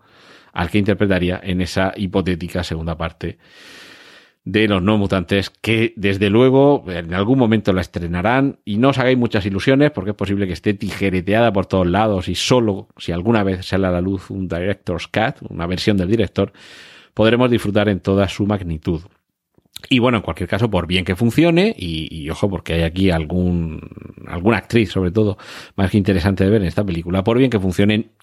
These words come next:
no va a tener continuidad, porque dudo mucho que en el universo cinematográfico Marvel quieran darle continuidad a algo que no han creado ellos. Es posible que suceda como con El Increíble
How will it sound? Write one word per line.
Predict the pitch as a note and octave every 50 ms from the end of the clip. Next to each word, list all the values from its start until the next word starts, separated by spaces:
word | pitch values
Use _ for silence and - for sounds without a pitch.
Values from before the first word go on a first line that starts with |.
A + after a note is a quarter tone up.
| - - -
no | G#2+ G#2+ A2
va | G2+ G2+
a | F#2
tener | E2+ F2+ F2 E2
continuidad, | - F2+ F2 E2+ F#2 E2 E2+ E2+ F#2 G2 F#2 F2 _ _
porque | - - - - - F#2+ F#2+ G2 - _
dudo | - - - - F2+ F2+ G2 A#2 A2+ G#2+ G#2
mucho | G2 G2 G2 - - G2 F#2+ - - - - - - - - _ _
que | - - G#2
en | G#2
el | G#2+ F#2+
universo | F#2 F2+ F2+ F#2+ F#2+ - G#2+
cinematográfico | F#2 F#2+ F#2+ F#2 F#2+ F#2 G2+ F#2 F2+ F2 - F#2+ G2 F#2
Marvel | F#2 G2 F#2+ G2 G#2 G2+ G2
quieran | _ - - A#2 A#2 A#2 A#2 A#2 A2
darle | G#2 G#2+ G#2+ G#2 G#2+
continuidad | G2+ G#2 G2 G#2 G#2 G#2 G#2 G#2+ G#2+ G#2
a | G#2
algo | G#2+ G#2 A2+ G2+
que | - G#2 G2
no | G2 G2+ A2 A2 G#2 G2
han | F#2+ F#2 F#2
creado | F#2 - G2+ F2 E2 E2 D#2+ E2
ellos. | F#2+ G#2+ G#2+ F#2 E2+ E2+ D#2+ D#2+ - _ - - - - - - - - - - _ _ _ _
Es | - - -
posible | - C#3+ C#3 - - - C#3+ C#3+ C3+ C3+ C3+ -
que | C3 A#2
suceda | - - - A2+ G#2+ - - - C3 B2+ B2 A#2+ B2+ B2+ C3 B2 - _
como | - B2 A#2+ A#2+ B2+ B2
con | A2+ A#2+ B2+ C3+ C#3 -
El | C3 A#2 A2+
Increíble | A#2 A2 G2 G#2+ G2+ A#2 A2+ G#2+ G#2 F2+